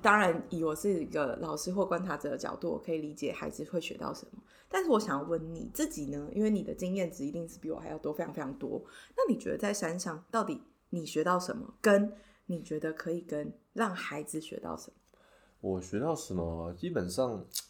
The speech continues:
Speaker 2: 我在山里学到蛮多东西的。一个是，嗯，比较抽象，就是找到属于台湾人的自信啦。因为基本上我会往很深的地方跑，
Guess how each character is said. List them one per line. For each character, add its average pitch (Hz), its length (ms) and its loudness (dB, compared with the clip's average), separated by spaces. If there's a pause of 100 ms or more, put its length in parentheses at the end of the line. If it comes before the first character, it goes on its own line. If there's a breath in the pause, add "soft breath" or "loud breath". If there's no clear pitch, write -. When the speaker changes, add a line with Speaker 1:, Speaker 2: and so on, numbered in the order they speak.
(340 soft breath)
Speaker 2:
我 107 160 0
在 143 80 -4
山 170 140 6
里 120 100 4
学 92 160 0
到 123 120 8
蛮 92 180 0
多 98 160 2
东 92 260 0
西 92 220 -6
的。 87 80 -2
一 139 180 0
个 156 100 4
是， 123 760 2
嗯， 90 680 0 (480)
比 107 100 -8
较 165 400 8 (180)
抽 170 260 2
象， 165 260 4
就 127 100 2
是 139 80 0
找 90 160 4
到 110 320 4
属 85 300 -6
于 85 60 -8
台 92 160 -6
湾 104 180 0
人 87 120 -4
的 90 60 -8
自 95 200 -6
信 87 280 -4
啦。 - 140 -12
因 131 100 -2
为 147 120 2
基 143 140 -2
本 110 160 2
上 110 180 0
我 87 80 0
会 110 80 2
往 95 180 2
很 82 140 -4
深 98 240 -4
的 90 80 -2
地 90 160 -4
方 85 240 -8
跑， - 240 -8